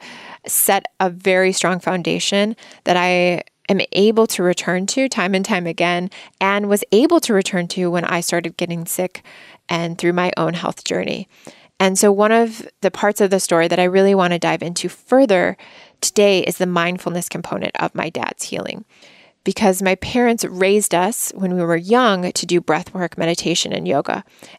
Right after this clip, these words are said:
And it was really normal in my household to engage in mindfulness practices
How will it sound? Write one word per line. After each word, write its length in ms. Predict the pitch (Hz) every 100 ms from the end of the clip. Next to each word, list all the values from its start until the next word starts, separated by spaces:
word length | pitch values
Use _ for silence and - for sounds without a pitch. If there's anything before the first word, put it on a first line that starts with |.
| -
And 160 | 185
it 140 | 196 -
was 260 | 190 190 -
really 420 | 202 202 233 226
normal 600 | 208 185 185 226 185 185 -
in 160 | 185
my 160 | 175 180
household 560 | 185 226 254 202 185 185
to 220 | 208 -
engage 480 | 202 196 190 202 196
in 80 |
mindfulness 480 | 185 180 180 180 170
practices 680 | - 165 - 160 - - -